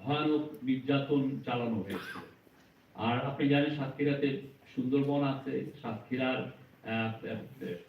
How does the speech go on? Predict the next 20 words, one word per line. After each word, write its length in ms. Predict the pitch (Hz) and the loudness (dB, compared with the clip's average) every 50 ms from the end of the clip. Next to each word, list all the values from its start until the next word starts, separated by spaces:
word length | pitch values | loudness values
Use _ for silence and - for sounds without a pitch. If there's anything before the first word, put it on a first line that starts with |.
| - | -10
এখন 360 | - 117 113 - 131 131 123 127 | -8 -8 -4 -2 -2 -2 -2 0
এক-, 440 | 123 117 113 107 - 110 107 - | -2 -2 -4 -4 -6 -8 -8 -4
সাথে 300 | - 131 131 - - 143 | -2 -2 -2 0 -2 -4
সাতক্ষীরার 540 | 139 - 131 131 - - 143 131 131 131 113 - | -2 -2 -2 -4 -2 -2 0 0 0 0 -2 0
ভোমরা 260 | 127 131 135 143 147 | -2 0 2 4 4
বন্দর 460 | 143 143 143 143 143 143 147 147 143 | 4 6 4 4 4 6 4 4 4
এখন 320 | 139 123 120 - 131 131 127 | 4 0 -2 -2 -4 -4 -2
একটা 220 | 131 - - 131 - - - | -4 -6 -6 -8 -8 -6 -6
খুবই, 460 | 151 147 143 143 143 135 - - - - - - - - - - | -4 0 6 8 8 8 8 4 -4 -10 -16 -20 -20 -20 -8 -2
আহ, 300 | 113 113 117 113 113 110 - - - - - - - - - - - - - - - - - 190 190 - - - - _ _ _ _ _ _ _ _ _ - 117 113 | 0 2 4 4 2 2 0 -6 -16 -20 -20 -20 -20 -20 -20 -20 -20 -20 -20 -20 -20 -20 -20 -18 -18 -16 -18 -20 -20 _ _ _ _ _ _ _ _ _ -14 -6 0
গুরুত্বপূর্ণ 600 | 135 151 156 156 156 - 160 139 - 156 147 143 | 8 8 8 8 8 6 4 4 4 2 4 6
একটা 280 | 143 139 139 147 147 139 | 6 4 6 6 4 4
বন্দর 320 | 123 123 131 139 143 143 | 4 4 4 6 6 6
হিসেবে 320 | 143 143 143 147 143 139 135 | 6 6 4 4 6 6 6
ইমার্জ 320 | 135 139 143 143 143 - | 6 6 4 2 2 4
করেছে 480 | 156 147 143 143 143 - 160 165 190 214 - - - - - - - | 4 6 6 6 4 4 2 2 2 0 -4 -6 -6 -8 -8 -6 -2
এবং 160 | - 131 135 | 0 0 0
সাতক্ষীরা 440 | 131 151 147 143 143 - 175 175 170 | 0 -2 -2 -2 -2 -2 0 0 2
আমাদের, 580 | 143 139 143 139 143 143 139 - - - - 113 | 2 2 2 4 6 6 4 4 0 -4 -6 -6
আহ, 100 | 110 | -6